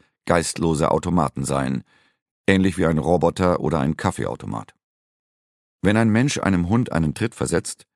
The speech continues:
dann erlebt der Hund nichts. Er zuckt ganz automatisch zusammen und jault, genau wie ein brummender Kaffeeautomat,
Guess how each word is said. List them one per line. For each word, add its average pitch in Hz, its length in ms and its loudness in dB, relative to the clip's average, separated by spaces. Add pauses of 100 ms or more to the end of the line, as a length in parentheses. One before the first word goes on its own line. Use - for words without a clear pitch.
(300)
dann 85 140 2
erlebt 76 460 -2
der 69 100 0
Hund 92 300 -2
nichts. - 440 -4 (1040)
Er 95 140 2
zuckt - 280 -2
ganz 139 260 0
automatisch 85 560 0
zusammen 87 460 0
und 107 140 -2
jault, 90 420 0 (520)
genau 104 340 2
wie 110 100 2
ein 85 200 2
brummender 92 420 2
Kaffeeautomat, 80 880 -2